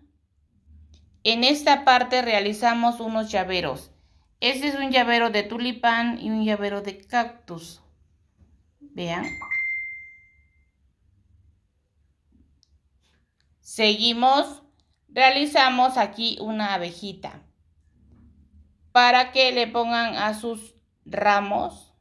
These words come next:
Se ve genial. En este lado hicimos unos botones de rosas.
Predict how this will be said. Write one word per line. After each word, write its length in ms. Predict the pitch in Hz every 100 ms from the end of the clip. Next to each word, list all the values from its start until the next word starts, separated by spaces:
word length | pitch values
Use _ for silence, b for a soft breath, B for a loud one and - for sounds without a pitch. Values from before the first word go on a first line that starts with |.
| _ _ _ _ _ _ _ _ - -
Se 360 | - - 214
ve 340 | 190 208 233 -
genial. 1040 | - 254 190 180 175 185 226 208 170 165 - _ _ - _ _ _ _ _
En 260 | 226 226
este 320 | 233 294 294 294
lado 600 | 277 254 247 262 - -
hicimos 680 | - 214 269 254 247 247 247 -
unos 520 | 226 226 226 226 185
botones 760 | 180 180 196 196 196 196 190 -
de 160 | 156
rosas. 720 | 151 147 135 - - - -